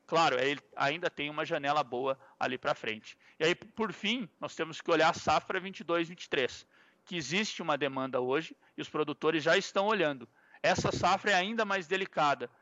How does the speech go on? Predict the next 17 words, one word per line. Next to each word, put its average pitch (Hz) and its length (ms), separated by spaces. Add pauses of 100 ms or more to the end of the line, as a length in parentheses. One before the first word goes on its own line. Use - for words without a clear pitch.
(140)
Por 170 120
quê? 131 260 (340)
Hoje, 156 440
o 147 60
produtor 165 420
que - 140
op-, 156 400
optar 147 400
por 139 140
comprar 160 520
o 180 40
fertilizante, 139 880
é - 60
importante 143 440
dizer 165 280
a 196 80
ele, 135 220